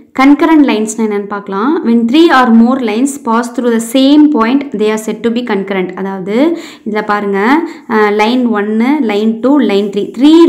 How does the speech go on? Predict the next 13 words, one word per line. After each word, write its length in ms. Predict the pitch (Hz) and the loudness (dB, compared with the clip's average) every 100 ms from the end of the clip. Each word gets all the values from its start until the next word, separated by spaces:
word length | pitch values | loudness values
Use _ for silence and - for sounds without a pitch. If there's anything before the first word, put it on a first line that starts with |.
| 233 | 4
lines 280 | 214 240 - 214 | 0 -2 -2 -6
வந்து 320 | 196 190 220 311 370 - - _ 233 | -6 -4 0 0 -2 -8 -20 _ 2
ஒரே 200 | 277 302 330 339 262 | 4 4 4 2 0
point 280 | 233 240 220 | 0 0 -2
வழியா 220 | 196 220 214 | -2 -4 -6
போகுது 160 | 180 - | -6 -6
பாருங்க. 220 | 180 170 180 - - _ _ _ _ _ | -8 -8 -8 -14 -20 _ _ _ _ _
ஓகேங்களா? 340 | 208 214 208 233 233 - - | -6 -4 -2 -2 -2 -8 -4
So 60 | 254 | 0
இந்த 140 | 240 226 | 2 4
மாதிரி 260 | 233 233 233 311 - | 2 2 2 2 4
ஒரு 140 | 247 262 240 | 2 2 0
point 300 | 240 277 | 2 2